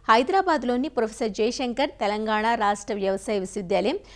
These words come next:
కలుపు యాజమాన్య విభాగం ప్రధాన శాస్త్రవేత్త డాక్టర్ బి పద్మజ నుంచి తెలుసుకుందాం.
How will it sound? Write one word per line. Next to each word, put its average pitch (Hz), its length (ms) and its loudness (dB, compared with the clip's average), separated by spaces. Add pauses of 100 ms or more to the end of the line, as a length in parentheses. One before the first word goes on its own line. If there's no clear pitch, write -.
(140)
కలుపు 277 280 4
యాజమాన్య 226 560 2
విభాగం 196 460 -2
ప్రధాన 202 420 -2
శాస్త్రవేత్త 190 720 0 (120)
డాక్టర్ 202 240 -4
బి 190 260 -6 (100)
పద్మజ 185 340 -4
నుంచి 196 300 -4
తెలుసుకుందాం. 165 640 -2